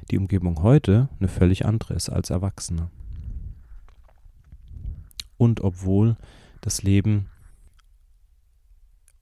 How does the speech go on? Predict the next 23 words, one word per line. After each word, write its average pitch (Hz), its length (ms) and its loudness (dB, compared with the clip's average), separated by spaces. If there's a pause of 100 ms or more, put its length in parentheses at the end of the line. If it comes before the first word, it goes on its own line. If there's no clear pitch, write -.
(120)
uns - 320 0 (640)
vom 104 260 2
Prinzip - 640 4
her 95 320 4 (160)
alles 101 280 2
erfüllen 98 600 2
möchte. 92 500 -2 (840)
Also 92 320 0 (160)
das - 240 -2
Leben 104 300 2
oder 90 140 2
das 87 160 -6
Universum 95 580 -2
oder 85 200 0
Gott, - 340 -2
wie 95 80 -2
wir 90 60 0
es - 160 -6
nennen 101 240 0
wollen, 101 300 2 (320)
hat - 240 -6
keine 85 300 -2
Bremse. 82 540 2